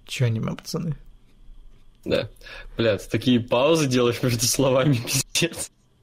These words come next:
Speaker 1: Ну, я про-, ну, просто рептилоиды, а рептилоид тут ты, и я поэтому удивился. М, почему он так? Во-, во-, окей. <coughs> Э, хочу поделиться одним пиздатым рецептом. Э, конвертик,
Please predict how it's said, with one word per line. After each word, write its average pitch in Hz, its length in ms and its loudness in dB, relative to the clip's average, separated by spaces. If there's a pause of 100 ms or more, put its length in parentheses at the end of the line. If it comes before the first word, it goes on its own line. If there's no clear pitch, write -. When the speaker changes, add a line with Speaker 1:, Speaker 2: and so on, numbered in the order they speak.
(1080)
Speaker 1:
Ну, 151 240 4
я 160 120 6
про-, 170 380 2
ну, 156 420 2
просто - 340 0
рептилоиды, 143 720 4
а 123 100 6
рептилоид 139 540 2
тут 135 260 -2
ты, 175 220 4
и 131 140 4
я 120 160 6
поэтому 127 480 2
удивился. 127 600 2 (580)
М, 117 380 -8 (480)
почему 120 340 0
он 113 100 -4
так? - 180 -10 (340)
Во-, 123 460 2
во-, - 220 -8
окей. - 220 0 (300)
<coughs> - 280 -14
Э, 117 240 4
хочу 131 300 0
поделиться 143 640 2
одним 127 280 2
пиздатым 123 420 2 (120)
рецептом. 123 680 0
Э, 113 460 -2
конвертик, 131 580 0